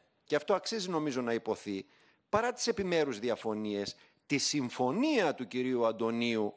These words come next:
αλλά και της κυβέρνησης, με τον πυρήνα του νόμου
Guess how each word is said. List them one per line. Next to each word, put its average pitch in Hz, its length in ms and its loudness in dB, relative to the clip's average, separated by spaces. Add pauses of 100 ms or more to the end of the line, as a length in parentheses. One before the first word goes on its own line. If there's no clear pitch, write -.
(120)
αλλά 107 220 2
και 202 160 -2
της - 140 -6
κυβέρνησης, 110 680 -2 (180)
με 123 220 2
τον 127 300 -2
πυρήνα 120 680 0 (100)
του 120 140 -4
νόμου 110 420 0